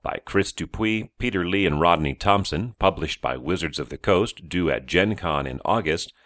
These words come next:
It jumps two hundred twenty points, that is the biggest gainer, two positions, also the biggest gain,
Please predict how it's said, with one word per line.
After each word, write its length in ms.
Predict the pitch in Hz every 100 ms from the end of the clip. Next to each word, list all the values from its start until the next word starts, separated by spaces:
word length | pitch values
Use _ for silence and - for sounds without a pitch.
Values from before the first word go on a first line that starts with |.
| _ _ -
It 140 | -
jumps 300 | 98 95 -
two 240 | - 151
hundred 360 | 127 127 98 87
twenty 300 | - 120 104
points, 480 | - 123 104 139 -
that 180 | 78 76
is 140 | 82
the 80 | 71
biggest 500 | 67 87 85 73 69
gainer, 460 | 78 92 71 98 - _ _ _
two 160 | - 101
positions, 560 | - - 104 90 76 92 -
also 520 | 95 - 82 67 -
the 80 | 67
biggest 400 | 69 67 64 69
gain, 320 | 64 57 90